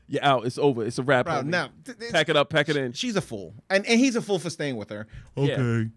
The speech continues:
Speaker 1: Well,
Speaker 2: Okay, so
Speaker 1: clearly
Speaker 2: now he's filthy loaded now.
Speaker 1: Well, clear
Speaker 2: Can, can, he makes more money than her?
Speaker 1: Well, c-,
Speaker 2: Whoa.
Speaker 1: I don't know. But clearly they, they didn't li-, make it 'cause now with Dwayne Wade, and I don't know what their annulment or what their agreement was. But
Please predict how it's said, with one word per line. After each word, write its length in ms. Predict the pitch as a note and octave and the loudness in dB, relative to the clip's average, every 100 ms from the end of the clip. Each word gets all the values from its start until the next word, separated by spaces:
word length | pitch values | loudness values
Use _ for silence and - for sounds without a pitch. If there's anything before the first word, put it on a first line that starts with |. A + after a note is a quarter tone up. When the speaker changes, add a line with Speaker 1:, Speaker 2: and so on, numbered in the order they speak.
| - | 2
Speaker 1:
Well, 220 | E3 D#3+ | 4 6
Speaker 2:
Okay, 200 | D3 - | 4 0
so 40 | G3 | 0
Speaker 1:
clearly 60 | G3+ | 2
Speaker 2:
now 120 | A3+ | 4
he's 180 | A3 A3+ | 4 2
filthy 300 | - A3+ A3+ | 0 -2 0
loaded 260 | A3 A#3 G3+ | 4 4 2
now. 220 | D#3 A2 | 0 0
Speaker 1:
Well, 120 | E3 | 0
clear 300 | - G#3 F#3 | 4 4 2
Speaker 2:
Can, 220 | - F3+ | 0 -4
can, 160 | - D#3+ | -2 0
he 80 | F#3+ | 2
makes 180 | G3+ D#3 | 2 0
more 120 | F#3 | 0
money 160 | F3+ | 0
than 100 | E3+ | 0
her? 140 | E3 F#3+ C#3+ | 0 -2 -4
Speaker 1:
Well, 180 | D#3 D3+ | -4 -4
c-, 80 | |
Speaker 2:
Whoa. 60 | D#3+ | -4
Speaker 1:
I 120 | C#3+ | -2
don't 120 | D#3 | -2
know. 320 | D#3+ F3+ A2 - | -2 -2 -4 -8
But 160 | B2+ C3+ | -6 -4
clearly 320 | F3 F3+ D#3 | 0 2 2
they, 160 | C3+ C#3 | 2 0
they 160 | D3 | 2
didn't 200 | D3+ B2+ | 2 2
li-, 100 | B2+ | 0
make 200 | A2+ C3+ | 0 0
it 80 | A2+ | 0
'cause 200 | A2+ G#2+ | -10 -10
now 300 | A#2 G#2+ A#2 | -8 -4 -4
with 140 | A2 G2+ | -4 -6
Dwayne 200 | G2+ G2 | -6 -4
Wade, 220 | G2+ E2 | -4 -4
and 100 | F#2+ | -6
I 80 | G#2 | -8
don't 120 | G2 | -8
know 100 | G2 | -10
what 120 | A#2+ | -10
their 140 | G#2+ | -10
annulment 400 | G2 G#2+ A2 G#2+ | -10 -8 -8 -8
or 40 | A2+ | -8
what 120 | G#2+ | -8
their 100 | A2 | -8
agreement 320 | A2 A#2 A2+ | -6 -6 -6
was. 220 | A2 A2+ | -10 -12
But 200 | - A#2+ | -10 -12